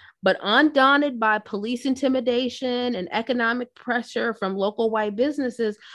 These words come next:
the Washing Society, or the Washerwomen's Union, threw down the gauntlet, and they sent a letter to the mayor on August first saying the following. "Dear Sir, we, the members of our society, are determined to stand to our pledge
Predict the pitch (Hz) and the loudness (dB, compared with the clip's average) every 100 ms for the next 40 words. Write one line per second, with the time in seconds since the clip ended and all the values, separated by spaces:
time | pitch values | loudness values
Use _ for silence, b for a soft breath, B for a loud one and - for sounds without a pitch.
0 | B 220 226 240 311 349 370 339 330 285 | B 0 2 4 4 4 0 0 -6 -2
1 | 269 269 269 254 208 202 226 277 294 254 | -2 -2 -2 -2 -2 -2 -2 -2 -4 -4
2 | 247 233 214 240 262 214 208 B B - | -4 -4 -6 -6 -2 -2 -2 B B -2
3 | 320 302 302 302 285 247 277 370 240 233 | 0 2 2 2 0 -2 -2 -2 -2 -4
4 | 226 254 262 254 - 320 285 285 254 302 | -2 0 0 0 -4 -4 -4 -2 0 0
5 | 269 269 269 269 262 233 262 320 262 247 | 0 -2 -2 -2 0 0 0 -2 -2 -6
6 | - 180 202 247 269 - 381 339 240 - | -4 -2 -2 -2 -6 -2 2 2 2 -2
7 | - b b b - 254 247 247 247 240 | -10 b b b -4 0 2 0 -2 -6
8 | - 160 151 151 60 - - _ _ b | -4 -2 -2 -6 -14 -18 -20 _ _ b
9 | b b b _ - 311 320 311 - 170 | b b b _ 2 4 4 2 0 -2
10 | 143 71 170 _ _ _ b b b - | -2 -8 -14 _ _ _ b b b -6
11 | 208 320 349 359 359 226 208 202 214 226 | 0 4 4 2 0 -4 -4 -6 -6 -6
12 | 214 175 - 185 196 202 - 165 160 160 | -6 -8 -4 -4 -6 -12 -10 -8 -6 -8
13 | 165 - 165 170 170 - - 330 247 175 | -10 -8 -8 -8 -12 -12 -4 -4 -2 -6
14 | 175 170 - - 226 226 233 233 233 214 | -8 -12 -14 -8 -4 -4 -4 -6 -8 -14
15 | 202 170 175 185 - 220 202 151 147 160 | -10 -6 -4 -6 -10 -8 -6 -6 -10 -16